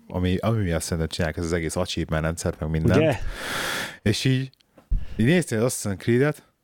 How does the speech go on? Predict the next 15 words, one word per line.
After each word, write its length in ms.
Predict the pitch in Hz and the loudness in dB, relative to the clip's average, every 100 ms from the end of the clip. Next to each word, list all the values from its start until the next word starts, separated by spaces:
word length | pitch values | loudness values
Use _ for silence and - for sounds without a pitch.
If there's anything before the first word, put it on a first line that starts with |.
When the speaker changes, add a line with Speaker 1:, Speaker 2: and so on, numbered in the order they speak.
| _ _ | _ _
Speaker 1:
hogy 120 | 113 | 2
a 340 | 120 131 147 151 | 4 4 4 4
Mass 220 | 180 165 | 2 0
Effect 220 | - 104 | -2 -2
hárommal 360 | - 101 92 90 | 0 -2 -2 -2
volt, 180 | 90 90 | -2 0
így 120 | 123 | 0
majdnem 240 | 127 107 | 0 0
úgy 80 | 107 | 0
volt, 120 | 117 | -2
hogy 120 | 101 98 | 0 2
leraktad 440 | 120 113 - 92 | 2 0 -2 -2
az 180 | 123 - | -2 -2
Assassin's 140 | 117 98 | -2 0
Creed-et, 380 | 104 92 87 | 0 2 -2